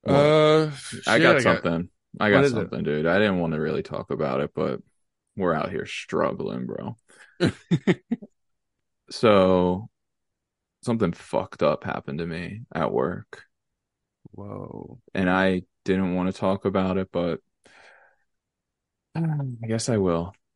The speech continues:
Speaker 1: So, I was on the phone with a, uh, customer, client, uh, someone's house we painted in the past and we need to do some service on.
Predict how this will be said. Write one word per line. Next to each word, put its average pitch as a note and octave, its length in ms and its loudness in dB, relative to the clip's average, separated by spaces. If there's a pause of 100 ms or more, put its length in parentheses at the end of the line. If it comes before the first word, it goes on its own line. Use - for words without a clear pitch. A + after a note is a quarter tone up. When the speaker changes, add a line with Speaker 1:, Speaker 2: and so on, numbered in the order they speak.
(120)
Speaker 1:
So, G#2 600 4 (300)
I G2 240 8
was G#2 240 6
on G2+ 360 2
the F#2+ 100 2
phone G#2+ 800 2
with F2+ 220 -4 (720)
a, F2+ 340 4
uh, E2 480 0 (1600)
customer, D#3 600 -2 (640)
client, D3+ 440 -2 (440)
uh, G#2+ 500 2 (380)
someone's D3+ 300 -2
house A#2+ 260 0
we C3 80 2
painted C3+ 360 0
in B2+ 80 0
the A#2+ 60 -4
past B2 420 -2
and G#2 80 -4
we G2 60 -2
need G2+ 160 -4
to G#2+ 80 -6
do G2 140 -6
some F#2+ 160 -8
service F#2+ 400 -4
on. C#3 260 -4